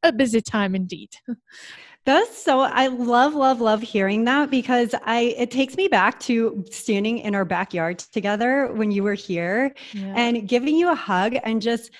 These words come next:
Speaker 2: having that time to, like, appreciate and really connect over what you've created is just so incredible. And I'm just honored to be a part of that. So thank you.
Speaker 1: Oh, thank you so much, Kate. And,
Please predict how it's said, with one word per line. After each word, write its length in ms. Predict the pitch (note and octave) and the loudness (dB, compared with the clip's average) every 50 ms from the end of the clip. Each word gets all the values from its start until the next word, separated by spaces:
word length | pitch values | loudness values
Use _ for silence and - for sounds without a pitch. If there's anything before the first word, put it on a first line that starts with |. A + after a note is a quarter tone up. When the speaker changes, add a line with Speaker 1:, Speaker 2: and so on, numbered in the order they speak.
| - - _ _ _ _ _ _ _ _ _ _ | -20 -20 _ _ _ _ _ _ _ _ _ _
Speaker 2:
having 440 | A3 - A#3 C4+ D4+ E4+ F#4+ F#4+ F4+ | -6 0 0 2 2 2 2 2 2
that 200 | D4 B3 A#3+ - | 2 2 0 -2
time 440 | - - A3 G3 G3 G#3 A#3+ C#4 C4 | -6 -6 -4 -2 0 0 0 0 0
to, 120 | - C#4+ | 0 -2
like, 220 | B3 A#3 A3 G#3 - | 0 0 0 0 -2
appreciate 720 | - G#3 G#3 - - - G3+ G3+ G3+ - - B3+ C4 B3 | -4 -6 -6 -6 -6 -4 -2 -2 -2 0 0 0 0 0
and 100 | G#3+ G#3+ | 0 -2
really 220 | G3 G#3 G#3 A3 A3+ | -2 0 0 0 -2
connect 500 | A3+ - A3 G3+ F3+ E3+ F#3 A#3 - - - | -2 -2 -2 -2 0 0 -2 -2 -4 -4 -4
over 300 | G#3+ G#3+ F#3 G#3+ G#3 G3 | -2 -2 0 0 0 0
what 260 | F#3 F3 F3 G3 - | 0 0 -2 -2 -2
you've 240 | A3+ A#3 A#3 A#3 - | -2 -4 -4 -6 -8
created 800 | - - - A3 G#3 F#3+ E3+ E3+ F3 F3+ A3 A#3+ C#4 D4+ C#4+ - - | -10 -6 -4 -2 0 0 -2 -2 -2 0 0 2 2 0 0 -2 -2
is 160 | A3+ A#3 G3+ | -4 -4 -2
just 340 | - B3+ B3 A#3+ - - - | -2 -2 -2 -2 -6 -8 -4
so 220 | - G#3+ G3+ G#3 | -2 0 0 0
incredible. 640 | G#3+ A3 G#3+ - G3+ F#3 F#3+ F#3+ E3+ F3+ E3+ E3+ F3 - - | 0 -2 -2 -2 -2 -2 -2 -2 -2 -2 -2 -2 -2 -4 -4
And 320 | F#3+ F#3+ F#3 F#3 F#3 F#3 - - - _ _ _ _ _ - | -4 -4 -2 -4 -4 -6 -8 -14 -20 _ _ _ _ _ 0
I'm 160 | A3 C4+ D4+ | 2 4 4
just 180 | E4+ E4 D#4+ - - - | 4 4 2 0 0 0
honored 380 | G3 G3 G3+ G#3 G#3 G3 F3+ | 2 2 2 4 2 0 0
to 60 | G#3 G3 | -2 -2
be 120 | F3+ F#3+ | -2 -2
a 60 | F3+ | -2
part 200 | - F#3+ F3+ F3 | -2 -2 -2 -2
of 80 | F3+ E3+ | -2 -2
that. 320 | D#3+ D#3+ D#3+ D#3+ - - | -2 -2 -4 -4 -6 -6
So 220 | - G3 F3+ F3+ F3 | -4 -2 -2 -2 -2
thank 320 | - F#3+ F#3+ G#3+ G#3 - | -2 -2 -2 -2 -2 -4
you. 200 | F3+ E3 D#3 D3+ - - E3+ D3+ _ _ | -6 -6 -6 -6 -6 -8 -10 -10 _ _
Speaker 1:
Oh, 380 | - G#3+ F#3+ F#3 F3+ E3+ E3+ F3 - _ | -10 -10 -8 -8 -10 -12 -16 -18 -16 _
thank 240 | - A#3+ A3+ G#3 - | -8 -6 -6 -6 -8
you 60 | G#3 | -10
so 180 | - - A3+ G#3 | -8 -6 -6 -4
much, 260 | F#3+ F3 F3 - - | -4 -6 -8 -10 -12
Kate. 280 | - F#3 - - - - | -12 -12 -12 -12 -12 -8
And, 280 | G#3+ G#3+ G#3+ G#3+ A3 | -6 -4 -4 -4 -4